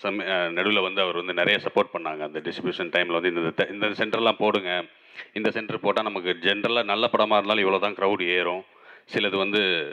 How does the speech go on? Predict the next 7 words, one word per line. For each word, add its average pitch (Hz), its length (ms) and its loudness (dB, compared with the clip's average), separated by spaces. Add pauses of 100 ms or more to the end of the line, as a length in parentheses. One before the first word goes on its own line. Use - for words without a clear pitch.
(140)
வராம 104 300 2 (640)
போயிடும், 90 300 2
அந்த 90 140 0
மாதிரியான 90 320 2
சில 87 200 -2
விஷயங்கள்லாம் 90 480 2
வந்து 85 440 2